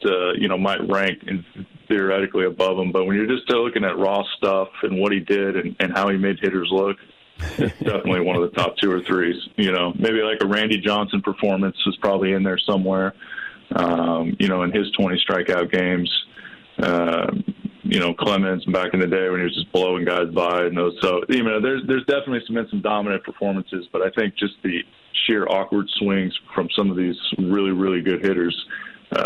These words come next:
Speaker 1: it's, it's pretty impressive.
Speaker 2: You faced prime Barry Bonds. I got you. You hit him one time and the benches cleared. You remember that?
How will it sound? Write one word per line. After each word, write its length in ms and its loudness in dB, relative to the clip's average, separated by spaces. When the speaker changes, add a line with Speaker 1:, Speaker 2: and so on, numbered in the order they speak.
Speaker 1:
it's, 240 0
it's 160 -2
pretty 180 2
impressive. 460 -2
Speaker 2:
You 240 -2
faced 540 -2
prime 520 0
Barry 300 0
Bonds. 640 0
I 100 0
got 240 0
you. 320 0
You 240 0
hit 260 -2
him 160 2
one 220 2
time 380 2
and 120 0
the 120 0
benches 540 -2
cleared. 360 -2
You 100 0
remember 280 0
that? 200 0